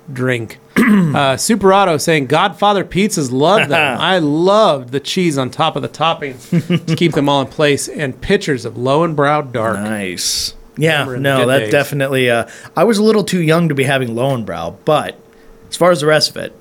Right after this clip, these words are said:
Speaker 2: definitely agree.
Speaker 1: Yeah. Alex Dewar says, "Dane's hyper tough, has a ton of seized brass."
Speaker 2: <laughs> I, I, I, you know, I used to play a lot of brass, so I'm familiar with it, but actually my last trumpet was silver, so.
Speaker 1: And, uh, Umberto
Speaker 2: Hmm.
Speaker 1: saying, "Also lechon asado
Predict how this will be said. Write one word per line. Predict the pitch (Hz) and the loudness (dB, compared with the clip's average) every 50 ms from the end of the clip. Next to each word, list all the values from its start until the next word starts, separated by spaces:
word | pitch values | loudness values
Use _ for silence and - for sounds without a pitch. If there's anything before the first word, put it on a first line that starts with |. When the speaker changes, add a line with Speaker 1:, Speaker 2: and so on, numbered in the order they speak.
| - | -6
Speaker 2:
definitely | - 123 107 - 110 95 85 | -4 -4 -4 -4 -6 -8 -8
agree. | 85 85 - - | -8 -8 -8 -8
Speaker 1:
Yeah. | 117 117 - - - - - - - - - - - _ _ - | -8 -8 -12 -16 -20 -20 -20 -20 -20 -20 -20 -20 -20 _ _ -4
Alex | - 196 190 190 - | -2 -2 -2 -2 -2
Dewar | 180 156 175 180 175 | 0 0 2 0 0
says, | - 170 156 127 | -2 -6 -8 -4
"Dane's | - 160 143 214 226 - | -2 0 0 0 0 -2
hyper | 123 160 190 214 208 170 | -2 -2 -2 -2 -2 -4
tough, | - - 147 123 110 - - - | -4 -2 -2 -2 -2 -4 -8 -10
has | 147 139 120 | -10 -8 -8
a | 117 | -10
ton | - - 156 170 | -6 -4 -2 0
of | 160 127 | 2 2
seized | - - - 170 165 160 139 123 120 113 | 0 0 0 0 0 0 0 -2 -4 -4
brass." | 127 135 143 139 117 107 104 - - - - | -2 -2 0 0 -2 -4 -6 -8 -12 -6 -4
Speaker 2:
<laughs> | |
I, | 185 180 - - - 131 - - - - - - - | -4 -4 -4 -6 -10 -10 -10 -14 -16 -16 -16 -4 0
I, | 208 220 220 196 196 202 196 | 2 2 4 4 2 2 0
I, | 185 175 208 | 0 0 0
you | 240 254 240 190 | 2 2 4 4
know, | 175 170 180 | 4 4 4
I | 196 | 2
used | 190 190 185 185 185 | 2 2 0 0 -2
to | 160 | -2
play | - - 170 170 185 | 0 2 2 4 4
a | 175 | 4
lot | 156 147 131 123 | 2 2 0 -2
of | 120 113 | -2 -2
brass, | - 120 113 107 110 110 - | -2 -2 -2 -2 -2 -2 -2
so | - - 131 | 0 2 2
I'm | 139 147 135 | 2 0 0
familiar | - - 139 139 143 147 143 135 123 | -2 -4 -2 0 2 2 2 2 0
with | 117 110 95 - | 0 -2 -4 -4
it, | 107 101 | -6 -6
but | - 113 | -4 -4
actually | 113 120 117 - - 107 | -2 -2 -4 -4 -6 -8
my | 101 | -8
last | 101 104 104 101 98 - | -8 -8 -8 -8 -8 -10
trumpet | - - 92 87 - 87 78 | -10 -10 -10 -10 -10 -10 -10
was | - 95 | -8 -8
silver, | - - 98 87 85 - - 80 82 | -8 -6 -6 -8 -8 -10 -14 -14 -10
so. | - - - 85 85 90 87 - - - - - - | -10 -8 -8 -8 -10 -14 -16 -18 -20 -20 -16 -12 -8
Speaker 1:
And, | - 139 131 131 156 - - - - - - - | -4 -4 -4 -4 -6 -8 -12 -18 -20 -14 -10 -8
uh, | 131 123 120 123 120 120 120 120 - | -6 -6 -6 -6 -6 -8 -8 -8 -8
Umberto | 127 123 143 156 151 - 170 160 147 | -4 -2 -2 0 0 0 2 2 2
Speaker 2:
Hmm. | 143 | 0
Speaker 1:
saying, | - - 160 147 143 139 135 135 | 0 0 0 2 2 0 0 0
"Also | 139 147 139 - - | 0 -2 0 0 0
lechon | 143 131 131 131 - - 156 156 151 151 | 0 0 0 -2 -2 0 0 2 2 0
asado | 131 - - - 151 156 156 160 160 160 156 | -2 -4 -2 0 0 2 2 2 0 -2 -4